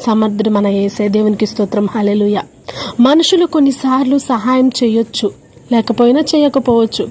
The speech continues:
కానీ దేవుని సహాయం క-, ఏ, ఏ సందర్భంలో నువ్వు అడిగినా, ఎటువంటి సహాయం నువ్వు అడిగినా, ఎటువంటి పరిస్థితిలో నువ్వు అడిగినా కానీ సరే, ఆయన ఎప్పుడు కూడా "నేను చెయ్యను"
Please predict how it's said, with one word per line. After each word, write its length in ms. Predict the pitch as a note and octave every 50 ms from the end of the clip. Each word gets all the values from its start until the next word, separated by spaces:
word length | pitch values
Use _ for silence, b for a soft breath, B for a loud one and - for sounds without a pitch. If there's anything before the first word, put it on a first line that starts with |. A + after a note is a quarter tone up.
| - - -
కానీ 500 | A3+ G#3+ G#3+ A3 A#3 C4 D4 D#4 D4 C4 B B B B B B A#3
దేవుని 560 | G3 B3 B3 B3 C4 C4+ C4+ C4+ C4 C4+ C#4
సహాయం 680 | C4 - B3 A3 G#3+ - B3+ B3 A#3+ B3 B3 B3 A#3+
క-, 420 | A3+ - - A3 A3+ A#3 B3+ A#3 A#3
ఏ, 300 | A3+ A3 A3 A3 A3+ A3+
ఏ 240 | A3+ A#3+ B3 C4+ C#4
సందర్భంలో 680 | C4+ C#4+ C4+ B3+ B3+ B3+ C#4+ B3+ A#3+ C#4+ D4 D4 D4+
నువ్వు 160 | C#4+ C#4+ B3
అడిగినా, 320 | A#3+ G#3+ A3 A3 A3 A3 - - B B B B B B
ఎటువంటి 520 | B3 G3+ - D4 C#4+ D4+ D#4 D4+ C4+ D#4+
సహాయం 480 | D4 - D4 C4 A3 C4+ C#4 C#4 C#4 C4+
నువ్వు 220 | C4+ B3+ B3 A#3
అడిగినా, 360 | A3 G#3+ A3 A3 A#3 A#3 G#3+ - B B B B B
ఎటువంటి 520 | B3+ C#4 C4+ - D#4+ D4+ E4 D#4+ C#4+ E4
పరిస్థితిలో 680 | C4 - - C#4 D4 D#4 D4 - F4+ C#4+ - D#4 D#4 D4+
నువ్వు 180 | C#4+ C4+ A#3+
అడిగినా 380 | A#3+ A#3 A3 A3+ A#3 B3 B3+ A#3+
కానీ 180 | A3+ A3+ A3 G#3+
సరే, 260 | - A#3+ A3+ A3+ A#3
ఆయన 260 | A3+ G#3 A3+ A3+ A3+
ఎప్పుడు 640 | A3+ A3 A3+ A#3+ A#3 - _ _ _ - E4 D#4 D4+
కూడా 260 | B3+ - C4+ B3+ B3+
"నేను 220 | B3 A#3+ A3+ A3+
చెయ్యను" 760 | A3 G#3 - - A#3+ A3 A3 A3 A#3 A#3 B3+ D4 E4 E4 C#4+